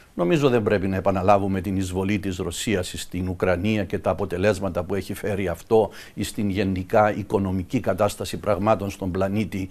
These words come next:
και πώς η ενέργεια έχει αλλάξει πάρα πολλά πράγματα. Ε, λοιπόν, η εισήγηση μου είναι ότι το ενεργειακό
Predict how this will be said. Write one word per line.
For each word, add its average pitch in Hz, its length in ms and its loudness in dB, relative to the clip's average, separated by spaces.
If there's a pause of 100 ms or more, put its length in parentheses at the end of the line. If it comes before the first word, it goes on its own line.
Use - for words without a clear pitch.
(220)
και 120 160 4
πώς 120 340 2
η 120 60 2
ενέργεια 104 680 4
έχει 117 320 0
αλλάξει 101 760 0 (280)
πάρα 123 240 8
πολλά 85 260 -2
πράγματα. 87 640 -4
Ε, 139 100 6
λοιπόν, 113 500 4 (360)
η 123 140 0
εισήγηση 113 680 0
μου 87 100 -4
είναι 127 280 0 (220)
ότι 117 240 0
το 110 160 -2
ενεργειακό 98 800 2